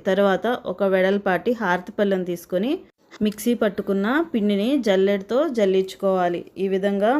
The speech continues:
మొత్తం పిండిని జల్లించుకొని పక్కన పెట్టుకోవాలి. మళ్ళీ ఏమైనా నూక వస్తే అది కూడా మళ్ళీ మిక్సీ పట్టుకొని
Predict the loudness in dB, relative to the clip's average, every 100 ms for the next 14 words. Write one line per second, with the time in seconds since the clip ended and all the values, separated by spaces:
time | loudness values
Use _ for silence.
0 | 0 -2 -2 -4 -2 -2 0 0 -2 -6
1 | _ _ -20 -16 -2 2 2 0 -2 -2
2 | 0 0 -2 -10 _ -8 -2 0 0 -2
3 | -2 0 2 0 -2 -4 -2 0 0 0
4 | -2 -4 _ _ _ -4 -2 0 0 0
5 | -2 -2 -4 0 0 0 2 2 2 0
6 | 0 0 0 0 0 0 -2 -4 -2 -2
7 | -2 -2